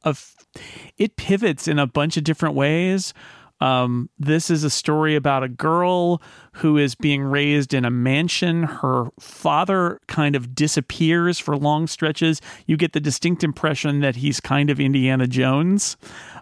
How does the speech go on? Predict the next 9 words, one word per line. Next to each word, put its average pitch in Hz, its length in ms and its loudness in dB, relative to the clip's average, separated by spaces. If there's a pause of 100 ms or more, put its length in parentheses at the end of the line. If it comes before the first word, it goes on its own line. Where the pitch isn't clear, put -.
Um, 120 460 0 (340)
but 135 160 0
so 139 220 0
she's 170 340 0
getting, 143 500 0 (320)
uh, 123 520 0
raised 156 920 0
in 139 320 2
this, 127 380 0